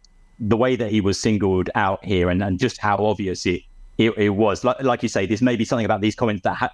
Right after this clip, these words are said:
I guess had been picked up and reflected in, in, in Saudi Arabia. But, um, this, I mean, they, they were last August, so it was, it was a few months ago,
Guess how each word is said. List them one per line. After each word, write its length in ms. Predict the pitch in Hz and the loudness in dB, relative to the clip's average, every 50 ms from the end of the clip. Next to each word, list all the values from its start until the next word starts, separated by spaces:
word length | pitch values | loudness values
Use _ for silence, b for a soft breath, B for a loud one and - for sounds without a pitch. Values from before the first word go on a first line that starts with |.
| - - | -6 -8
I 80 | 92 87 | -4 0
guess 200 | - 120 - - | 0 -2 -2 -2
had 220 | - 117 110 _ | -4 -4 -2 _
been 260 | - 127 117 110 95 - _ _ _ _ - | 0 0 0 0 -2 -6 _ _ _ _ -2
picked 200 | 120 104 - - | -2 0 2 0
up 240 | 165 160 - - - | 0 0 0 -4 -4
and 120 | - 113 107 107 | -2 -2 0 0
reflected 480 | 98 - 117 113 107 - - 107 92 | 0 0 0 -2 -2 0 -2 0 0
in, 180 | 98 95 98 110 | 2 2 0 0
in, 180 | - 110 110 - | 0 -2 -2 0
in 180 | - 104 95 | 2 0 2
Saudi 300 | 87 - 101 92 87 90 | 2 2 2 2 0 -2
Arabia. 400 | 87 90 101 101 101 92 98 98 90 - | -2 0 0 -2 -2 0 -2 -2 0 0
But, 140 | 107 104 - 101 | -2 -2 0 -2
um, 320 | 98 95 95 92 107 - | -2 -2 -2 -4 -6 -2
this, 160 | 107 123 - - | -4 -4 -2 0
I 40 | 123 | 0
mean, 140 | 123 123 110 | 0 2 2
they, 140 | 117 127 131 - | 0 0 0 0
they 80 | 120 | 0
were 220 | 120 127 135 131 120 | 0 2 2 2 2
last 480 | 117 127 - 113 - - _ - - _ | 2 0 0 0 -2 -6 _ -20 -14 _
August, 400 | - 143 151 113 87 - - - | -2 -2 -2 -2 -6 -10 -8 -6
so 280 | - - 92 92 90 90 _ _ _ _ _ _ _ - | -2 0 2 2 0 -2 _ _ _ _ _ _ _ -2
it 100 | 87 107 | 0 2
was, 160 | 104 104 117 | 2 4 2
it 140 | 123 107 110 | 2 2 2
was 100 | 101 113 | 0 0
a 60 | - | 0
few 120 | - 131 | 2 2
months 200 | 127 120 104 - | 2 0 -2 -2
ago, 320 | 113 95 123 104 85 78 | 0 0 2 2 0 -2